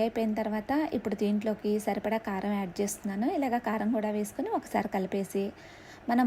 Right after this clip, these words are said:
మూత పెట్టేసుకొని మరొక ఫైవ్ మినిట్స్ వరకు కూడా కుక్ చేసుకుందామండి. ఒక ఫైవ్ మినిట్స్ తర్వాత మనం మూత తీసుకొని చూసుకున్నామంటే చక్కగా మనకు ఎమ్మి ఎమ్మిగా సొరకాయ గ్రేవీ కర్రీ రెడీ అయిపోయిందండి. చక్కగా గ్రేవీగా మనకు చాలా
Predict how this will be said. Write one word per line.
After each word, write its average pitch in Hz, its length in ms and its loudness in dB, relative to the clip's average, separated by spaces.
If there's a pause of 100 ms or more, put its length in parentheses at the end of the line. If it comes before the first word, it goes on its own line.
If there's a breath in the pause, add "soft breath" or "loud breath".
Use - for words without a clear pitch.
మూత 220 140 6 (100)
పెట్టేసుకొని 220 640 0 (200)
మరొక 220 340 4
ఫైవ్ 202 200 2
మినిట్స్ 202 280 -2
వరకు 208 220 0 (100)
కూడా 226 180 2 (320)
కుక్ - 180 4 (100)
చేసుకుందామండి. 196 720 2 (440)
ఒక 302 220 4
ఫైవ్ 233 240 4
మినిట్స్ 214 220 0 (100)
తర్వాత 214 340 0 (160)
మనం 208 240 2
మూత 202 120 0 (120)
తీసుకొని 208 400 0
చూసుకున్నామంటే 208 680 2 (640 loud breath)
చక్కగా 240 300 4 (100)
మనకు 220 180 0 (160)
ఎమ్మి 208 180 4 (100)
ఎమ్మిగా 202 340 2 (460)
సొరకాయ 214 320 4 (100)
గ్రేవీ 208 320 2
కర్రీ 233 260 4
రెడీ 202 260 2
అయిపోయిందండి. 202 520 0 (100)
చక్కగా 214 340 0 (140)
గ్రేవీగా 196 440 2 (100)
మనకు 196 200 -2 (200)
చాలా 202 300 0